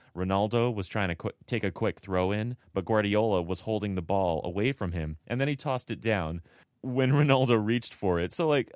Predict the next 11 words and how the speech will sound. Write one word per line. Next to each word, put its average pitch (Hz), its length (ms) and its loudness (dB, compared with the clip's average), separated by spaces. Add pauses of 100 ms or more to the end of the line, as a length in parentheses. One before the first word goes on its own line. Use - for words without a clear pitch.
you 202 140 -4
know, 127 160 2
a - 20 -2
little 180 180 2
bit 131 120 2
of 107 80 2
shade 98 300 2
from 104 120 -4
Guardiola 90 540 2
there. 76 240 -6 (280)
But, 123 300 4